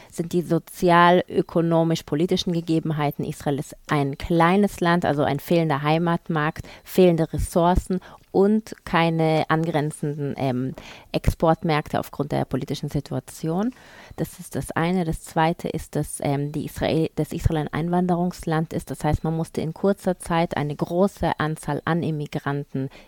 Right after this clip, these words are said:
schnell integrieren. Ähm, und das dritte ist, aus eins und zwei ergibt sich das von vornherein, die, ähm, israelischen Software-Gedanken immer auf eck-, auf weit entfernte Märkte sich gerichtet haben. Und, ähm, ja.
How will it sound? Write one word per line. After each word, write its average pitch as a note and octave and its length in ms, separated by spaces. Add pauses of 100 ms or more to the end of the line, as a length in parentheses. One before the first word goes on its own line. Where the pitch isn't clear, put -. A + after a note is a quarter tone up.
schnell F3 460
integrieren. F3+ 800 (640)
Ähm, D#3 340
und E3 220
das E3 140
dritte F#3+ 300
ist, - 280 (260)
aus D#3+ 280 (240)
eins E3+ 280
und D3+ 160
zwei E3+ 260
ergibt E3 380
sich - 200
das D3 140
von D#3 200
vornherein, E3 800 (360)
die, E3 280
ähm, D3 240
israelischen E3+ 880
Software-Gedanken D#3+ 1500
immer D#3+ 240
auf - 220
eck-, - 220
auf - 220
weit F3 360
entfernte D#3 500
Märkte D3+ 380
sich F3 180
gerichtet E3 460
haben. D#3 300 (600)
Und, D#3 380
ähm, C#3 420
ja. - 100